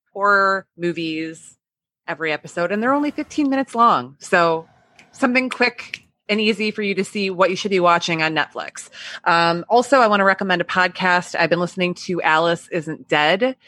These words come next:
You can find that, um, anywhere, uh, that you can find podcasts. It is, like, they actually tr-, ended up turning it into a book, which I haven't read, it, and which is a reimagining of the podcast, but I really love it. It's really, really good. So check that out.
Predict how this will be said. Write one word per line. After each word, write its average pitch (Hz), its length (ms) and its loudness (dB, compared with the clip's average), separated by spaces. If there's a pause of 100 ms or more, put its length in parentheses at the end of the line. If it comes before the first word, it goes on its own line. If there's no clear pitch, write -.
(220)
You 180 80 -4
can 175 160 0
find 160 260 0
that, 151 320 2
um, 151 320 -2
anywhere, 156 680 -2 (200)
uh, 143 400 -2 (880)
that 151 120 -2
you 151 60 -4
can 156 140 -10
find 156 200 0
podcasts. 165 600 0
It 180 200 -4
is, 180 280 -2
like, 156 340 0 (580)
they 220 120 2
actually 247 220 -4
tr-, - 180 -6
ended 214 240 2
up 208 80 -8
turning 202 260 -4
it 190 100 -2
into 185 220 -10
a 175 60 -6
book, 175 280 0
which 175 200 -8
I - 20 -4
haven't 170 320 -2
read, 170 400 0 (160)
it, 175 240 -6
and 170 200 -4
which 175 160 -6
is 180 100 -6
a 175 40 -2
reimagining 170 600 -2
of 160 60 -10
the 165 60 -14
podcast, 170 640 -2
but 175 180 -2
I 175 60 -2
really 175 240 0
love 165 180 4
it. 165 280 0
It's - 340 -16 (180)
really, 175 300 -6
really 165 220 -6
good. 160 320 -4
So 160 180 -8
check - 260 -10
that 170 140 2
out. 302 300 2